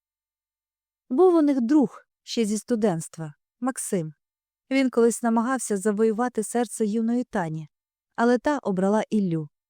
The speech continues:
Макс затих, здавалося, що заспокоївся,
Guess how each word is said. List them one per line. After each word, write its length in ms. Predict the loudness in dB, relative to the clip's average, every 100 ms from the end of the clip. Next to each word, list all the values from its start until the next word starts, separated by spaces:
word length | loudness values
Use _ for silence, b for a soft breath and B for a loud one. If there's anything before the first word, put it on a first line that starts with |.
| _ _ _ _ _
Макс 260 | 2 2 2
затих, 560 | 0 0 -2 -2 -16 _ _ _ -6
здавалося, 640 | 0 2 4 4 2 0 -4
що 160 | -4
заспокоївся, 880 | -4 -4 -6 -2 0 0 -2 -10 -12